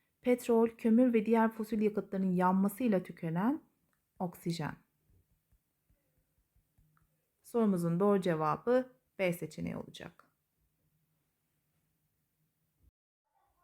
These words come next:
Gelişmişlik seviyesi yüksek olan ülkelerde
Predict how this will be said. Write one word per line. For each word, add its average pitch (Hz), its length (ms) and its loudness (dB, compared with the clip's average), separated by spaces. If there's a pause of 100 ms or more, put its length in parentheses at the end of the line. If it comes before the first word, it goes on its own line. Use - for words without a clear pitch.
(1300)
Gelişmişlik 277 640 -2
seviyesi 190 500 0
yüksek 233 360 -4
olan 180 220 2
ülkelerde 160 880 -2